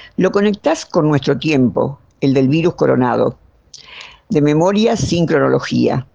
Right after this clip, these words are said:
Es cierto, estamos como los personajes del Ángel Exterminador. El virus es invisible a los ojos, es inquietante, nada que ver con la sensación que nos producía el zorro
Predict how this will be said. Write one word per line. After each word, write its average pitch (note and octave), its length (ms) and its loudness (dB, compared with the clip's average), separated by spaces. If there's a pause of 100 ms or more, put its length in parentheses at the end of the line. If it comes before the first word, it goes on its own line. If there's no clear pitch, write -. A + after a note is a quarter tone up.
(240)
Es D#3 160 -2
cierto, C3 600 -2 (200)
estamos G#3 340 0
como E3 160 -2
los D#3 120 0
personajes E3 540 -2
del D#3+ 120 2
Ángel D#3+ 260 -2
Exterminador. C3+ 800 0 (460)
El D3 160 0
virus G3+ 760 -2 (120)
es E3 200 -2
invisible G3+ 760 0
a C#3+ 80 -2
los C3+ 200 -2
ojos, - 540 -4 (100)
es E3 180 -4
inquietante, C3 800 0 (260)
nada E3 340 2
que D3 120 2
ver E3+ 180 2
con C3+ 160 0
la C3 60 2
sensación C3+ 560 -2
que D#3 80 0
nos C#3 100 0
producía C#3 500 -2
el C3+ 220 0
zorro F#3 680 0